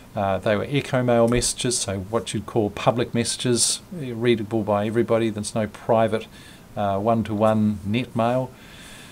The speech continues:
There were no duplicates in what was being imported, and everything was tossed in one point eight nine seconds. If I go into the log files and we take a look at the mutil, uh, log file with today's date stamp at the time of recording.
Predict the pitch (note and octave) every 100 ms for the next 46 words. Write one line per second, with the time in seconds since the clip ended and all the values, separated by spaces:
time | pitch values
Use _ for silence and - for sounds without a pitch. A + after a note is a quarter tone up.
0 | - - C3 B2+ D3+ C#3+ C#3+ C#3+ C#3 -
1 | D#3 - - D3+ C3 C3 C3 B2+ - C3+
2 | B2+ B2+ A#2+ C#3 C3 B2+ C3+ C3 B2+ B2+
3 | C3 C#3+ D#3 C#3 C#3 C3 A#2+ - C#3 B2
4 | - A#2+ B2 C3 - B2+ B2 A#2+ B2 A#2
5 | A2 C3+ C3 G#2 F#2 - - - - -
6 | - - - A#2 A#2+ B2+ B2+ C3 B2+ -
7 | C3 A#2+ A#2 A2 A#2+ C3 C3 - D3 C3+
8 | C3+ C3 - - - - - - - -
9 | A#2 A2 G#2+ - A#2+ A#2 B2 A2+ A2+ A#2+
10 | A2+ A2+ C3 - - A2 A2 G2+ A#2 A#2
11 | - A#2+ A2 G2 - - - - - -
12 | G#2 G#2 A2+ A#2+ - B2 B2 A#2+ F2 -
13 | G#2+ G2+ F2+ B2 B2 - C#3+ D#3 - G#2
14 | - A2+ G#2 G2 G#2+ C#3+ C#3+ D#3+